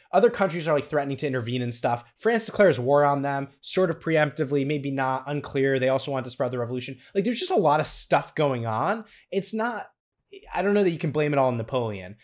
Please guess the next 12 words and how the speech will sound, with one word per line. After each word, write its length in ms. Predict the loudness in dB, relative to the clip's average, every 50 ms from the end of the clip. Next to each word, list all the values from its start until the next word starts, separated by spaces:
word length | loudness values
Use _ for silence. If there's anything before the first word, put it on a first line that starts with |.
| _ -4
Now, 160 | 0 2 2
Napoleon 520 | 4 2 2 2 4 4 4 4 4 2 2
then 160 | 2 2 2
wants 200 | 2 0 0 0
to 60 | 0
go 120 | 0 0
create 260 | 0 0 0 0 0 0
an, 200 | -2 -8 -8 -8
an 120 | -8 -6 -4
empire 580 | -2 -2 -4 -4 -4 -2 -2 -2 -2 -4 -6
and 120 | -10 -8 -8
stuff, 400 | -8 -6 -6 -8 -10 -12 -16